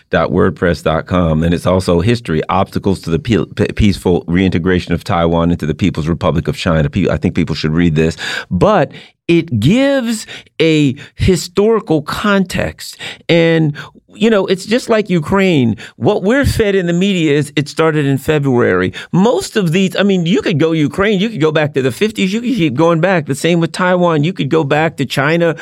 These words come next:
to, to Japan being there. You could go on and on. And in order to understand these conflicts, you need a historical context. And that's, it seems to me that the neocons, that the warmongers in the U S push against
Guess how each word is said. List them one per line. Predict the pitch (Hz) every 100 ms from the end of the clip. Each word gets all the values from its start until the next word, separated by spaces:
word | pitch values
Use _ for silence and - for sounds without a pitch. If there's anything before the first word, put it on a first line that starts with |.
| -
to, | - 143 117
to | - 131
Japan | 143 131 - 131 160 165 147
being | 151 160 156
there. | 160 160
You | 160
could | 165 143
go | 143 151
on | 151
and | 151
on. | 180 165 160 220 - -
And | 196 180 - - -
in | 226
order | 247 330 240
to | 226 190 202
understand | 233 220 175 - 196 196
these | 165 170 151
conflicts, | - 214 269 330 123 113 110 - - - - - - -
you | 202 226
need | 180 180
a | 185
historical | 170 160 - 143 143 139 139
context. | 117 139 127 - 107 104 - -
And | 120 127
that's, | 170 175 -
it | 107 - 147
seems | - 165 151
to | 151
me | 147 151
that | 135 131
the | 127
neocons, | 131 160 151 120 131 113 117
that | 117 127
the | 117
warmongers | 143 143 135 127 117 117
in | 120
the | 123
U | 123
S | 117 - - _
push | - 214 185
against | 139 107 147 127 -